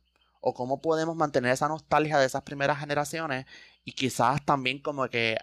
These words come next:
atraerla a las nuevas audiencias? Así que ya, estoy muy de acuerdo con eso.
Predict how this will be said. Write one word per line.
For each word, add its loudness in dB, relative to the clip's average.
atraerla 2
a 2
las -4
nuevas 2
audiencias? -4
Así -4
que -2
ya, -2
estoy -8
muy -8
de 0
acuerdo 0
con -14
eso. -16